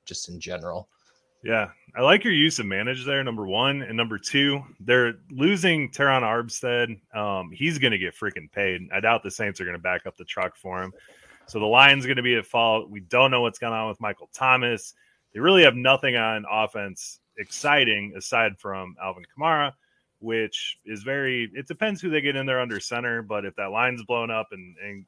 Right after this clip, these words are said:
Speaker 2: who knows, I mean, Dennis Allen is gotta be the front runner for that job, I'd imagine.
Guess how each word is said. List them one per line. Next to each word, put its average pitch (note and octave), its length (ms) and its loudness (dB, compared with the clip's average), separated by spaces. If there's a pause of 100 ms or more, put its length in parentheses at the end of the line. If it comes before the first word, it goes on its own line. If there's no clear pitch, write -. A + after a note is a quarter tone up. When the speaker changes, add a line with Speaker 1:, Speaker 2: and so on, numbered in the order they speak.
(140)
Speaker 2:
who D3+ 120 -4
knows, A#2 340 4
I G#2 40 -8
mean, G#2 240 -8 (360)
Dennis C3+ 300 4
Allen A#2+ 600 0
is G#2 320 -14 (600)
gotta E3+ 180 6
be A#2+ 120 -2
the F2 100 -6
front A#2 280 -6
runner F#2 220 -8
for - 160 -20
that F2 220 -14
job, G2+ 360 -6 (220)
I'd F#2+ 80 -8
imagine. F#2+ 500 -6